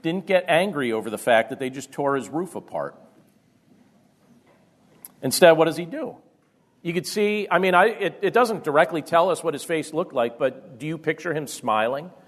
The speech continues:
when you see him observing this sort of thing? 'Cause I certainly do. He rejoices over the, this act of faith that he sees demonstrated right in front of him. This is an over-the-top expression of faith. This clearly delighted him,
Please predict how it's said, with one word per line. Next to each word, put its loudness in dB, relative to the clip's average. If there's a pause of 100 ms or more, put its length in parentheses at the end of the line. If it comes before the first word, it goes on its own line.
(280)
when 2
you -4
see -4
him -2
observing -2
this -6
sort -4
of -4
thing? -6
'Cause -10
I 2
certainly -8
do. -8 (1160)
He 0
rejoices 4
over 6
the, 2
this -2
act 2
of -4
faith -4
that -6
he -6
sees -8
demonstrated 4
right 6
in -8
front 0
of -2
him. -10 (480)
This 0
is 2
an 0
over-the-top 4
expression 2
of -8
faith. -6
This -10
clearly -6
delighted 2
him, -10